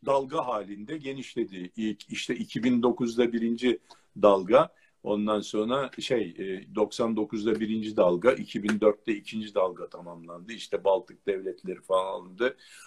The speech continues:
Ondan sonra Çek Cumhuriyeti şu bu, Litvanya, e, e, Estonya, Letonya falan.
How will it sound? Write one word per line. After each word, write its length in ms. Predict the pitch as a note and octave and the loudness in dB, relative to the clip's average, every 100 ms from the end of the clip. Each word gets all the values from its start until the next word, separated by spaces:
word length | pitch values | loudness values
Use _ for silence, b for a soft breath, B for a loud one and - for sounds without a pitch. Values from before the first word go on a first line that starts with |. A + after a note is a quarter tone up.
| B | B
Ondan 340 | G2+ A2 G#2+ | 2 4 2
sonra 360 | G2+ G#2 G#2 G#2 | 0 0 0 -2
Çek 280 | - A2+ - | 0 -2 -2
Cumhuriyeti 600 | G#2 G2+ G2+ G2 F2+ G2 | -2 0 0 0 -2 -8
şu 260 | - G#2 G#2+ | -4 -4 0
bu, 200 | D3 D3+ b b _ - | 0 -2 b b _ -4
Litvanya, 840 | A2 - A2+ A2+ G#2 G2+ G2 - - | -2 0 2 2 2 2 2 -2 -6
e, 60 | G2 | -2
e, 360 | G2 G#2 G#2+ - | -2 -2 -2 -2
Estonya, 800 | G#2 - - G#2 G2 F#2 F2 F2 | -4 -4 -2 0 0 -2 -4 0
Letonya 500 | G#2 - F#2+ F2+ E2 | -2 -2 -4 -4 -6
falan. 420 | - G2+ E3+ G3+ | -2 2 2 0